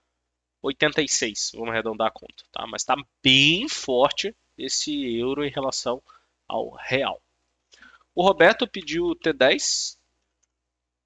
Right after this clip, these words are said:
O T dez tá testando um fundo anterior, por baixo tem média de duzentos como suporte, tá? É uma correção normal depois de ter batido o alvo, né?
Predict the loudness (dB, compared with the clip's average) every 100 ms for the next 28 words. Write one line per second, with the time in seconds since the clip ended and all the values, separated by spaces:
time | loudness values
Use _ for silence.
0 | _ _ _ _ _ _ _ _ -14 -4
1 | -2 2 4 4 2 -4 -2 0 0 0
2 | 0 -2 -4 -6 -6 -4 -2 0 0 0
3 | 4 2 2 -2 -2 -2 -6 -6 -4 -6
4 | -6 -10 -10 -12 -6 -2 -2 -2 -2 -2
5 | -2 _ _ _ _ _ _ _ _ _
6 | _ _ _ -10 -8 -6 -2 0 0 -2
7 | -2 0 2 2 0 -6 -4 -2 -2 0
8 | 6 6 6 -2 -8